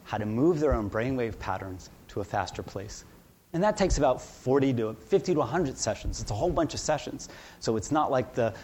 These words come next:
you know, the f-, short few time biofeedback. Sometimes you just need a few sessions. Sometimes you need a whole bunch. But the point is it can be done. Without medications, we can train people to change their brains, is kind of the take-home message. And I'm not gonna talk too much more about the epilepsy and arthritis and chronic pain and headache.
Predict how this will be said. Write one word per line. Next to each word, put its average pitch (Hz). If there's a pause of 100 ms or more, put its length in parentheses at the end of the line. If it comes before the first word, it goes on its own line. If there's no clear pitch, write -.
(160)
you 127
know, 104
the 107
f-, -
short -
few 131
time 107
biofeedback. 101
Sometimes 170
you 143
just 131
need 120
a 98
few 151
sessions. 156 (180)
Sometimes 135
you 131
need 123
a 95
whole 131
bunch. 139 (280)
But -
the 110
point 175
is 95
it 120
can 170
be 160
done. 170 (800)
Without 143
medications, 120
we 98
can 92
train 139
people 110
to 90
change 120
their 110
brains, 87 (800)
is -
kind 110
of 98
the 101
take-home 95
message. - (1040)
And 127
I'm 127
not 123
gonna 113
talk 107
too 117
much 104
more 107
about 104
the 123
epilepsy 107
and 104
arthritis 101
and 101
chronic 98
pain 98
and 92
headache. 95